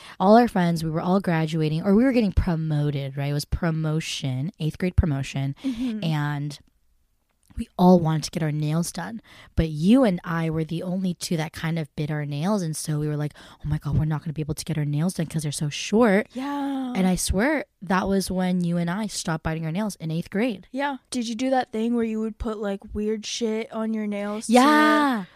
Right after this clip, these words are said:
Speaker 2: like, spi-, like, it was, like, some spicy serum
Speaker 1: Yeah.
Speaker 2: to get
Speaker 1: I don't,
Speaker 2: it
Speaker 1: th-,
Speaker 2: s-
Speaker 1: I mean, there were, like, brands like, "Oh, put this on if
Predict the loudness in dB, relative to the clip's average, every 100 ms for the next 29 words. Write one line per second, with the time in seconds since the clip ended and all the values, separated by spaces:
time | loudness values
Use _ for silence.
0 | -6 -2 -2 0 -2 0 0 0 -4 -4
1 | -2 -4 -6 -6 -4 -4 -2 -4 -4 -4
2 | -2 0 2 2 2 0 -2 -6 -2 0
3 | 0 2 0 2 0 2 2 2 0 -2
4 | -2 -2 -2 -4 -4 -6 -8 -8 -6 -8
5 | -6 -4 -4 -6 -8 -10 -16